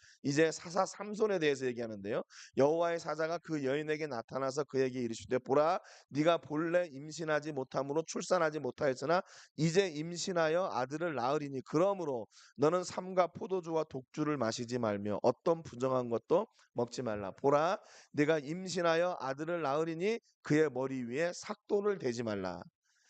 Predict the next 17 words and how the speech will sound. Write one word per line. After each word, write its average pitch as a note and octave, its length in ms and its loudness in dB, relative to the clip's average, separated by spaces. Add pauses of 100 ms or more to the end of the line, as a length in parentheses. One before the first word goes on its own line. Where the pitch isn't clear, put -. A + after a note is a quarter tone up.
(220)
"이 G#3+ 160 4
아이는 D#3+ 600 0 (140)
태에서 A3 720 0
나옴으로부터 C#3 1040 0 (300)
하나님께 G3 560 2
바쳐진 D3 680 -2 (260)
나실인이 B2 680 0
됨이라. G2 440 -2 (320)
그가 F3 200 4
블레셋 F3+ 380 -2
사람의 D3+ 400 0
손에서 C#3 360 -4
이스라엘을 C3+ 520 0
구원하기 B2 460 -2
시작하리라 C3 680 2 (260)
하시니." E3+ 360 0
그랬어요. G#2+ 340 -2